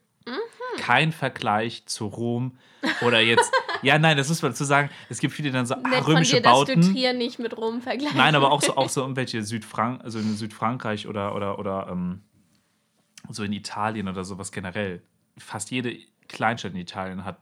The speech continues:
Speaker 2: mehr römische Bauten als Trier. So, nur
Speaker 1: Okay.
Speaker 2: damit man das mal so als Orientierung weiß. Ja.
Speaker 1: Und welche Städte vertrittst du heute noch?
Speaker 2: Ähm,
Speaker 1: Neben Trier?
Speaker 2: ich
Speaker 1: Deine
Speaker 2: vertrete noch,
Speaker 1: Hauptcity?
Speaker 2: genau, meine Hauptcity, den vertrete ich noch Mainz.
Speaker 1: Mainz.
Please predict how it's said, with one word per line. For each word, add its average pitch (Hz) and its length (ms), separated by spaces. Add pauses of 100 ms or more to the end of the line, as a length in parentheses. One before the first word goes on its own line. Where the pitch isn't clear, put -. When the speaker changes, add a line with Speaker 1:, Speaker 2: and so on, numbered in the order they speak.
(100)
Speaker 2:
mehr 104 360
römische 107 300
Bauten 101 400
als 90 340
Trier. 87 500
So, 233 260
nur 113 160
Speaker 1:
Okay. 113 160
Speaker 2:
damit 113 240
man 101 80
das 98 200
mal 92 140
so 90 160
als 85 240
Orientierung 85 560
weiß. 73 300 (200)
Ja. - 120
Speaker 1:
Und 262 160
welche 277 380
Städte 262 400
vertrittst 254 440
du 269 60
heute 233 180
noch? 269 200 (560)
Speaker 2:
Ähm, 135 420
Speaker 1:
Neben 139 120
Trier? 294 420 (440)
Speaker 2:
ich - 100
Speaker 1:
Deine 233 120
Speaker 2:
vertrete 147 360
noch, 123 240
Speaker 1:
Hauptcity? 285 260 (180)
Speaker 2:
genau, 117 320
meine 110 160
Hauptcity, 123 300
den 123 120
vertrete 120 320
ich 110 100
noch 104 180
Mainz. 110 640
Speaker 1:
Mainz. - 500